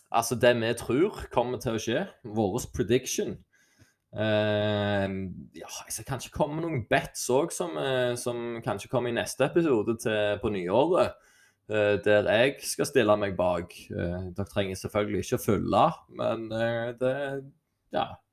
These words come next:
jeg følger magefølelsen, og jeg har hatt mye rett. Og jeg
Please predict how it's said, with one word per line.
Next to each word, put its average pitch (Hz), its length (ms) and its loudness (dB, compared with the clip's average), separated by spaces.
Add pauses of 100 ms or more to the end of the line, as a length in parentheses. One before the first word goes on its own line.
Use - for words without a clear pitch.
jeg 117 120 -6
følger 123 200 2
magefølelsen, 110 920 -2
og 98 220 0
jeg 104 100 2
har 104 120 -2
hatt 107 180 -8
mye 101 300 2
rett. - 380 0 (540)
Og 101 80 -4
jeg 95 760 -4